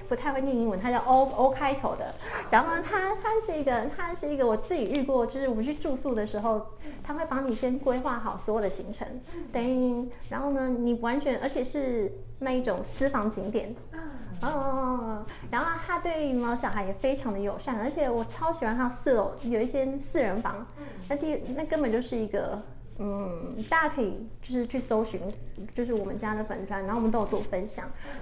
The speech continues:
Speaker 1: 它的环境非常的舒服，而且它会带你，它会跟你分享很，我很，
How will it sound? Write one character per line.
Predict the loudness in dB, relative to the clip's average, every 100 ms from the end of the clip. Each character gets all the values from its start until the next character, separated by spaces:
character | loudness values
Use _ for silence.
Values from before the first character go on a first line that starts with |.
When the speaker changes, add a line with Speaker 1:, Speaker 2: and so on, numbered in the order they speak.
| -4
Speaker 1:
它 | -2
的 | -2
环 | 0 0
境 | 0
非 | 2 2
常 | 2 0
的 |
舒 | 0 0
服， | 0 0 0
而 | 0
且 | 0
它 | 0
会 | 0
带 | 0 0 0
你， | -2
它 | 0 2
会 |
跟 | 4 2
你 | 2
分 | 0 2
享 | 2
很， | 2 0 -2 -2 0
我 | 0
很， | 2 2